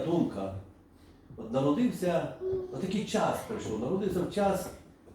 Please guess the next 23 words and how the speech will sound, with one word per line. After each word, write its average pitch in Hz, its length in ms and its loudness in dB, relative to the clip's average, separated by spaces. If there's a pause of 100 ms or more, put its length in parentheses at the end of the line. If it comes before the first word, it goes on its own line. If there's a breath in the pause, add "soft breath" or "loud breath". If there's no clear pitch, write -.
(120)
от - 100 -12
в - 100 -18
такий 190 280 -2
час. - 240 -4 (600)
Ми 202 120 0
знаходимося, 180 600 4
двоє 190 300 0
таких, - 320 -4 (280)
Біблія 156 440 -2 (300)
говорить, 160 320 -4
Іван, 131 380 4
двох - 140 -4 (160)
сильних 170 260 0 (100)
людей 117 320 -8 (680)
в - 40 -20
той 123 200 2
час. - 260 -4 (1500)
Один 156 320 2
пророк 214 480 2 (760)
і 123 60 -6
одна 151 520 0
молитовниця, 120 680 -4 (1160)
вдова. 110 340 -2